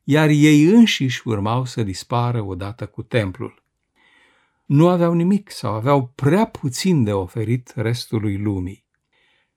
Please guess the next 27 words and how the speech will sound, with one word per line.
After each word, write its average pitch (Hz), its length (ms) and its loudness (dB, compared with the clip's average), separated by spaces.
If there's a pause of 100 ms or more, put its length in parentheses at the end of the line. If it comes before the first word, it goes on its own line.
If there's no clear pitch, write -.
(100)
Și - 180 -6
până 170 200 2
în 160 100 2
zilele 156 380 -2
noastre, 170 680 -8 (200)
lucrul 127 560 2
pe 95 160 -6
care 110 200 -2
îl 104 100 -2
poate 131 280 -2
oferi 120 480 2
Israel 110 720 -2
lumii 143 440 2 (440)
nu 151 160 0
este 135 600 -2
etica 131 480 -4
lui, 101 380 -6 (180)
așa 139 320 -6
nobilă 113 460 -4
cum 127 200 -6
e, 156 240 -4 (260)
nici 208 260 0
politica 143 540 -4
sa, - 400 -12 (200)
ci - 140 -4 (300)
speranța 127 640 -2
mesianică. 110 800 -6